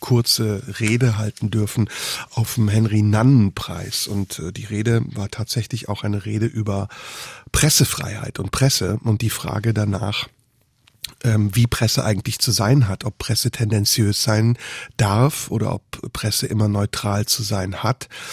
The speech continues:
und welche Rolle eigentlich Presse spielt und welche Ansprüche wir in einer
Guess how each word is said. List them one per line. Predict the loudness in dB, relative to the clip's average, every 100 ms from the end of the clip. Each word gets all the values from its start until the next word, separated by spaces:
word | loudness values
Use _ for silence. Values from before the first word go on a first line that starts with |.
| -12 -12 0
und | 2
welche | 2 2 2
Rolle | 4 4 2
eigentlich | -2 -4 -6 -6
Presse | -4 -4 -4
spielt | -6 -4 -2 -2 -2
und | -2
welche | -2 -4 0
Ansprüche | 0 2 -2 -2 -4 -4
wir | -2 -2 -4 -4
in | -4 -2
einer | -4 -4 -6